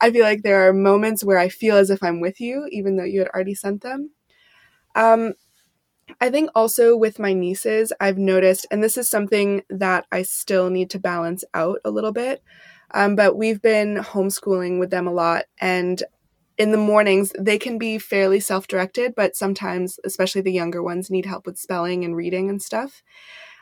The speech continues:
Um, and so I'll be sitting there trying to take that time to work with Winter,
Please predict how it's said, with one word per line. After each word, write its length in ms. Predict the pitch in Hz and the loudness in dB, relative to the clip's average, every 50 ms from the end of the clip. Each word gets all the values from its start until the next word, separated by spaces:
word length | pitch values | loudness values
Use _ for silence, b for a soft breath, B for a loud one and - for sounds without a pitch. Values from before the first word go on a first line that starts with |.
| B B | B B
Um, 180 | 220 220 220 220 | 4 6 6 6
and 140 | 220 220 - | 4 2 4
so 100 | 240 226 | 8 8
I'll 80 | 220 | 8
be 100 | 214 233 | 6 6
sitting 320 | 220 - - 277 269 262 240 | -2 0 0 0 2 2 2
there 140 | 220 208 | 2 0
trying 220 | 202 - 220 196 196 | 0 0 0 0 0
to 80 | 202 | 0
take 200 | 196 - 214 196 | 0 -2 -6 -4
that 180 | - 190 180 - | -4 -4 -4 -4
time 240 | - - 185 185 185 185 | -6 -6 -4 -4 -4 -4
to 100 | - 190 | -4 -2
work 220 | 180 175 175 - | -2 -2 -2 -4
with 140 | 190 190 - | -6 -6 -6
Winter, 300 | 185 185 - 190 175 | -6 -6 -6 -8 -10